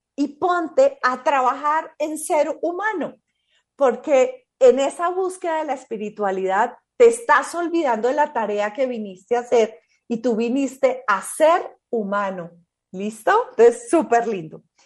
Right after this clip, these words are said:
Daniela Valente nos dice, "Hola, yo me siento muy angustiada cuando reacciono con palabras fuertes o comportamientos impulsivos.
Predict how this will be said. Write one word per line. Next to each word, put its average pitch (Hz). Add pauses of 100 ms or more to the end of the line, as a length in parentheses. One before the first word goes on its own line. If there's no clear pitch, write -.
(380)
Daniela 302
Valente 277
nos 262
dice, 190 (140)
"Hola, 247
yo 233
me 277
siento 311
muy 285
angustiada 247
cuando 254
reacciono 208
con 254
palabras 190
fuertes 277 (360)
o 254
comportamientos 240
impulsivos. 196